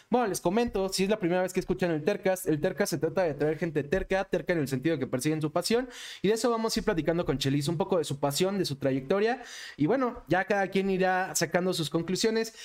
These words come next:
Chelis, lo, lo primero que le pregunto a todas las personas en este programa es, ¿cuál es su pasión más grande? Yo sé, eh, que la tuya, pues, que toda tu vida básicamente va alrededor del fútbol. Sin embargo, eh, de todas maneras me gustaría saber, ¿no? Porque sé que te, está el fútbol, sé que te gusta incluso el dominó,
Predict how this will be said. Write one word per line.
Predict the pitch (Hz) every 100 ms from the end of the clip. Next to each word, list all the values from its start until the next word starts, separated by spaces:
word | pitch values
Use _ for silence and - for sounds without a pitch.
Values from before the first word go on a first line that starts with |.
| - -
Chelis, | - 196 214 233 -
lo, | 175 190 -
lo | 185 190 190
primero | 196 202 233
que | 233
le | 175
pregunto | 180 180 196
a | 196
todas | 202 196
las | 160
personas | 151 170 180
en | 160
este | 165 -
programa | 147 139 165 175 185 - - -
es, | 165 196 - - _ _
¿cuál | 208 233
es | 240
su | 214 -
pasión | 147 - 170
más | 170 156
grande? | 151 156 127 123 135
Yo | 202 240
sé, | - 196 190 - - - -
eh, | 151 151 143
que | 156
la | 160 156
tuya, | 190 202 196
pues, | 165 160 -
que | 165
toda | 143 208 254
tu | - 156
vida | 196 247
básicamente | 175 - - 156 170 160
va | 170 165
alrededor | 170 165 143 165
del | 160
fútbol. | 156 147 139 175 240 - - -
Sin | - 175
embargo, | 165 175 202 208 226
eh, | 156 147
de | 170
todas | 190 226
maneras | 220 220 208
me |
gustaría | 185 165 160 190
saber, | 156 170 160
¿no? | 156 202
Porque | 190 180
sé | 185
que | 208
te, | 196 147
está | 147 170
el |
fútbol, | 165 151 160 196 196
sé | 175
que | 175
te |
gusta | 147 160 170 160
incluso | 139 151 160
el | 131
dominó, | 120 139 165 202